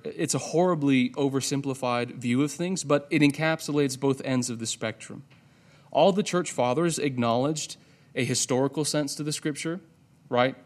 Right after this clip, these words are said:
Um, no w-, one really undermined that. And all the church fathers acknowledged a spiritual sense to the Scripture.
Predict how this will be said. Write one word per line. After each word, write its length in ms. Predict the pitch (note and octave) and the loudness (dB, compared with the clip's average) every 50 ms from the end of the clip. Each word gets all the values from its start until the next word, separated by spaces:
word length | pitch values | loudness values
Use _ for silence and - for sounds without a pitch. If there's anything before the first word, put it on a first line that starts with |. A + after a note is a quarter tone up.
| - - | -8 -4
Um, 480 | C#3+ B2 A#2 A2+ A2 G#2+ A2 A#2+ A#2+ B2 | -2 -2 0 -2 -2 -4 -6 -10 -10 -8
no 220 | C#3+ C#3 B2+ B2 C3 | -4 0 0 2 2
w-, 200 | C#3 C#3 D3 C#3+ C3+ | 2 0 -2 -2 0
one 340 | C3+ B2+ B2+ B2+ A#2 A2+ | 0 2 2 2 0 0
really 360 | A2+ A#2+ B2 B2+ C3 C3 C3 - | 0 0 2 2 2 2 0 0
undermined 600 | - B2 B2 A#2+ A#2+ A2+ A2+ G#2+ A#2 A#2+ B2+ C3 | 0 -2 0 0 0 0 0 0 0 -2 -2 -2
that. 220 | C#3+ D#3+ E3 E3+ - - - - - - - _ - | -2 -2 -2 -4 -8 -16 -20 -20 -20 -20 -20 _ -2
And 120 | - C3 C3 | 2 6 6
all 140 | C3 C3+ | 8 8
the 100 | C#3 C#3+ | 6 6
church 280 | C3+ - - C#3 B2 - | 2 0 0 -2 -2 -2
fathers 580 | - C3+ B2 B2 A#2 A#2 A#2+ A#2+ A2+ - - - - - | -2 0 0 0 0 0 -2 -4 -6 -8 -12 -12 -8 -6
acknowledged 540 | C3+ A#2+ A#2 B2 A2+ A2 A2 A#2 A2+ - | -6 -4 -2 -2 -2 -2 -2 -4 -4 -4
a 60 | - C#3+ | -6 -6
spiritual 500 | - - - G3 A#3+ G#3+ - - C3 A2+ | -6 -4 -4 -2 -2 -2 -2 -2 -4 -4
sense 340 | - - A#2+ A2+ G#2+ - - | -4 -4 -4 -4 -4 -6 -6
to 100 | - A2 | -6 -6
the 100 | A2 G#2 | -6 -6
Scripture. 540 | - - - G#2+ F#2+ - - - F2+ F#2+ | -6 -6 -8 -10 -10 -10 -12 -12 -12 -14